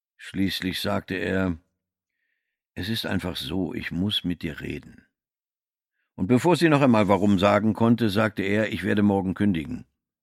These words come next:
Du triffst einen freien", fast hätte er Mann gesagt, aber dann sagte er, "Menschen." Er hatte die Mauer überwunden. Aber da war noch eine Hürde.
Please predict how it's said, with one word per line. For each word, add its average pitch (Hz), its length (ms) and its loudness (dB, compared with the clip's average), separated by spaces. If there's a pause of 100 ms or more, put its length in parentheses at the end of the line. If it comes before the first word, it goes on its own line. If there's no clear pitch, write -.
(920)
Du 76 100 -14
triffst 113 340 0
einen 101 220 0
freien", 101 680 4 (920)
fast - 300 -6
hätte - 180 -10
er - 100 -8
Mann 98 360 4
gesagt, - 500 -10
aber 82 140 -10
dann 82 180 -8
sagte 82 300 -8
er, 98 120 -4
"Menschen." 98 460 2 (1600)
Er 117 140 4
hatte 143 220 4
die 147 120 4
Mauer 120 360 8
überwunden. 117 800 -2 (960)
Aber 117 340 6
da 123 220 4
war 143 120 6
noch 147 220 4
eine 82 240 -2
Hürde. - 360 -10